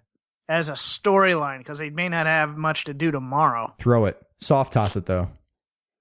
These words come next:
Speaker 1: He cashes it in tomorrow on, on the orders of the Authority.
Speaker 2: Okay.
Speaker 1: And loses.
Speaker 2: Ooh. Yeah, I, I don't know. That would kill everything to me.
Speaker 1: Okay.
Speaker 2: Don't do it.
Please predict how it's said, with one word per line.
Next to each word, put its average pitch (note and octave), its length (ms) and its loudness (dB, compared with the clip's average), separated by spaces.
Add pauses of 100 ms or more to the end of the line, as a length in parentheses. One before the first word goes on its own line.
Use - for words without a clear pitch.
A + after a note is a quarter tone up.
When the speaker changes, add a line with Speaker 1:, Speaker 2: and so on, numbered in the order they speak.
(140)
Speaker 1:
He F#3+ 140 -2
cashes G3 580 0
it F3 100 -4
in F3 160 0
tomorrow D3+ 580 2
on, C#3+ 320 -6
on D3+ 140 -4
the D3 120 -6
orders D#3 380 0
of C#3+ 140 -2
the C#3+ 80 0
Authority. C3 760 0 (380)
Speaker 2:
Okay. G#2 400 4 (1120)
Speaker 1:
And D3+ 260 4
loses. C#3+ 640 4 (120)
Speaker 2:
Ooh. A#2 420 4 (1500)
Yeah, B2+ 360 4
I, D3 280 2
I - 20 6
don't C#3 120 4
know. B2 100 4
That A#2+ 160 2
would B2+ 100 -4
kill A2 220 4
everything F#2 340 2
to F2 60 0
me. F2+ 200 0 (560)
Speaker 1:
Okay. G3 460 0
Speaker 2:
Don't A2 180 4
do F#2 160 2
it. F2+ 140 -4